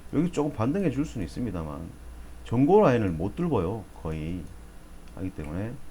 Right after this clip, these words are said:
그냥 패스하세요. 안전한 종목이 많습니다. 두산 에너빌리티 요거, 요거 재미가 없다. 기관 외인들 핸들링하는 종목이에요. 십일 조 오천억짜리입니다. 네, 패스. 정원 엔시스, 네, 자본 유보율 백칠십 프로.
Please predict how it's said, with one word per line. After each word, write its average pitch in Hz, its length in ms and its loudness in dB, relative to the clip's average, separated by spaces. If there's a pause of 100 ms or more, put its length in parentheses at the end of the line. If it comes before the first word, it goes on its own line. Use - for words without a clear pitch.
(380)
그냥 69 180 -10
패스하세요. 87 640 -6 (140)
안전한 135 480 0
종목이 147 340 0
많습니다. - 460 -8 (720)
두산 143 280 4
에너빌리티 85 760 0 (100)
요거, 73 400 -8 (640)
요거 87 140 -6
재미가 113 360 2
없다. 78 320 -4 (160)
기관 110 280 -2
외인들 127 440 2
핸들링하는 98 480 -4
종목이에요. 76 640 -6 (640)
십일 170 460 2
조 160 240 4
오천억짜리입니다. 139 760 0
네, - 220 -10 (180)
패스. - 340 -8 (1300)
정원 123 260 2
엔시스, 120 520 -2
네, - 40 -10 (300)
자본 98 320 -2
유보율 104 320 0
백칠십 110 460 -8
프로. 78 200 -8